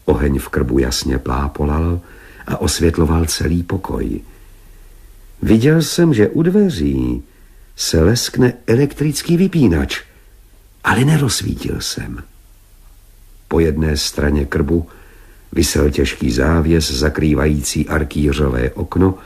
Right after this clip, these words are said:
které jsme viděli zvenčí. Na druhé straně vedly dveře na verandu.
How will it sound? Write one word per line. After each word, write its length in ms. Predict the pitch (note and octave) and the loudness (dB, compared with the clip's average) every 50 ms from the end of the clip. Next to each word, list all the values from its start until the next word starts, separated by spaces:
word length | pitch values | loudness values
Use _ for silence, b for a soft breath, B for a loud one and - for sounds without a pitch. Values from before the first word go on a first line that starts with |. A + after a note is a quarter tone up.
| B B B B B B | B B B B B B
které 300 | B - - - E2 E2 | B -2 2 4 4 2
jsme 220 | - - - E2+ D#2 | 2 0 0 0 0
viděli 320 | E2+ D#2+ D2+ F2+ F#2+ G#2+ | 2 2 0 0 0 0
zvenčí. 720 | G#2 G2+ F#2+ F2+ D#2+ C#2+ C#2 - - - - - - - - _ - - _ - - - - - - - - - - _ - | 0 0 0 0 0 -2 -4 -6 -8 -8 -8 -8 -8 -10 -12 _ -20 -20 _ -20 -20 -20 -20 -20 -20 -20 -20 -20 -18 _ 0
Na 120 | - G2 | 2 2
druhé 380 | F#2 A2 F3+ D#3 A#2+ G#2+ E2+ D2 | 4 4 2 2 2 2 0 0
straně 580 | - - - - B1 B1 B1 - A#1+ A1 G#1+ - b b b b b b b b b b b b b b | -2 -4 -6 -6 -4 -4 -2 -2 -2 -4 -4 -8 b b b b b b b b b b b b b b
vedly 320 | - - G2 F2 F2 F2+ E2 | 0 0 2 2 4 2 2
dveře 340 | C2+ - F2+ F2 - F#2+ | 2 2 0 0 0 0
na 100 | F2+ E2 | 0 0
verandu. 580 | D2 C2+ C2 B1 A#1+ G#1+ G1+ - - - - - | 0 -2 -2 -4 -4 -6 -6 -8 -8 -8 -10 -10